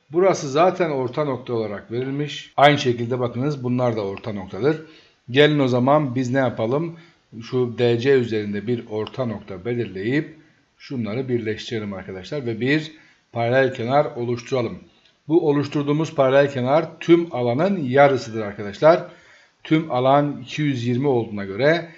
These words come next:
F E K G paralel kenarının alanda ne olacaktır? Yüz on olacaktır. Bunu buraya yazalım arkadaşlar.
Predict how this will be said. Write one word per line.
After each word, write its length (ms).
F 180
E 300
K 260
G 360
paralel 380
kenarının 440
alanda 420
ne 60
olacaktır? 680
Yüz 460
on 340
olacaktır. 680
Bunu 220
buraya 200
yazalım 420
arkadaşlar. 420